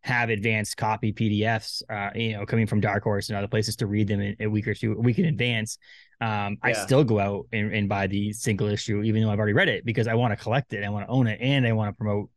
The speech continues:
Speaker 1: and, and support these creators. I will say that I am not a big fan of cats in the first place. Like, I had one for two months and
Speaker 2: Oh,
Speaker 1: I ended
Speaker 2: yeah.
Speaker 1: up giving it to a friend, and Hairball did not make me wanna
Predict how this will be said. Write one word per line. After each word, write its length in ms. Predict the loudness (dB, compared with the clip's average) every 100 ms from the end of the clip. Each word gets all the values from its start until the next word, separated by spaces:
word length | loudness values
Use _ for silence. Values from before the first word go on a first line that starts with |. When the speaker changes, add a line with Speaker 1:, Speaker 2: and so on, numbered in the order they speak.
| _
Speaker 1:
and, 120 | -6 -4
and 120 | -6
support 300 | -6 -2 -2
these 140 | -4 -6
creators. 460 | -2 0 0 -4 -12 -20 -2
I 100 | 4
will 200 | 6 6
say 320 | 4 2 4 4
that 340 | 2 0 -2 _ _ _ -2
I 180 | 2 2
am 120 | 4
not 140 | 2
a 60 | 2
big 200 | 0 -2
fan 200 | 0 -2
of 80 | -2
cats 440 | -2 -2 -2 -4
in 60 | -10
the 80 | -8
first 320 | -6 -4 -2
place. 280 | 0 0 -2
Like, 120 | -2
I 60 |
had 320 | -2 -2 0 0
one 160 | 0
for 100 | -2
two 220 | -2 0
months 480 | 2 2 0 -4 -12 -16 -20 _ -6
and 120 | -2
Speaker 2:
Oh, 20 |
Speaker 1:
I 40 | 0
ended 240 | 0 0
Speaker 2:
yeah. 60 | -2
Speaker 1:
up 100 | 0
giving 300 | 2 2 2
it 80 | 0
to 100 | -2
a 40 | -2
friend, 480 | 0 0 2 0 -6 -20 _
and 200 | -2 0
Hairball 560 | 0 2 4 6 4 4
did 120 | 2
not 260 | 2 2 0
make 160 | -2
me 80 | 0
wanna 220 | 0 -2